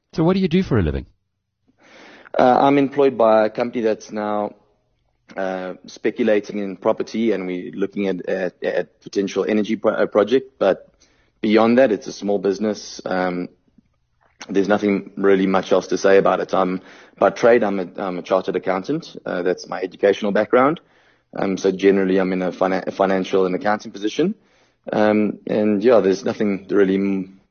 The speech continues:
Speaker 2: else I could say about it.
Speaker 1: Mm. So you're a chartered accountant. You know the numbers.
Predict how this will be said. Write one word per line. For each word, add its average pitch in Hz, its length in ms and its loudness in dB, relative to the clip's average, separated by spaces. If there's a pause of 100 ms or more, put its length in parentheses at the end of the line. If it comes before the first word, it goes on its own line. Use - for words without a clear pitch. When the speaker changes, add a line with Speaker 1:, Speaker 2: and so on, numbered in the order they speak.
(220)
Speaker 2:
else 101 200 -8
I 107 60 -8
could - 180 -10
say 131 180 6
about 101 200 0
it. - 180 -10 (220)
Speaker 1:
Mm. 92 280 -8 (240)
So 208 100 -2
you're 190 140 8
a 170 40 4
chartered 139 320 4
accountant. 92 500 -2
You 104 80 2
know 98 220 2
the 90 80 0
numbers. 73 500 -6